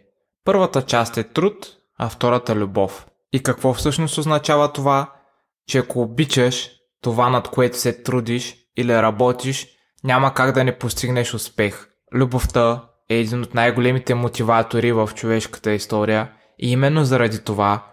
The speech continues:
когато един индивид се чувства обичан или обича нещо на сто процента,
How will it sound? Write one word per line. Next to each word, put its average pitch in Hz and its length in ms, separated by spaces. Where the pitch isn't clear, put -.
когато 117 380
един 117 280
индивид 113 540
се 117 160
чувства - 420
обичан 117 560
или 131 160
обича 123 420
нещо 113 460
на 113 180
сто 107 240
процента, 113 600